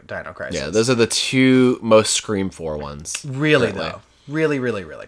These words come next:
Speaker 1: All right, the next one on the, on this list, let's move on from Capcom and how they make us feel, which is good and bad. Number two. Red Dead Redemption two is just around the corner,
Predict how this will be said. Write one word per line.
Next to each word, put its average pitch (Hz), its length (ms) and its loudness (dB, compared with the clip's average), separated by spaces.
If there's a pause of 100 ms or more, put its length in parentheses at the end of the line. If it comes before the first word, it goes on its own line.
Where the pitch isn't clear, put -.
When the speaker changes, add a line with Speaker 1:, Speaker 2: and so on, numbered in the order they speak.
(140)
Speaker 1:
All 175 80 2
right, 127 160 0
the 165 100 -2
next 240 260 -2
one 127 160 -2
on 95 200 -10
the, 80 280 -16
on 80 100 -16
this - 200 -16
list, 98 260 -10
let's 120 160 -12
move 117 200 -4
on 101 160 -4
from 95 180 -12
Capcom 85 680 -10
and 80 160 -18 (640)
how 214 140 0
they 180 100 2
make 170 180 -2
us - 120 -4
feel, 101 320 -6
which 104 140 -12
is 104 100 -8
good 165 180 -4
and 143 200 -2
bad. 50 300 -12 (1700)
Number 78 160 -14
two. 90 300 -14 (840)
Red 202 340 2
Dead 208 220 4
Redemption 156 480 -2
two 151 240 -4
is 110 100 -8
just 139 460 -6
around 123 280 -2
the 113 60 -6
corner, - 400 -14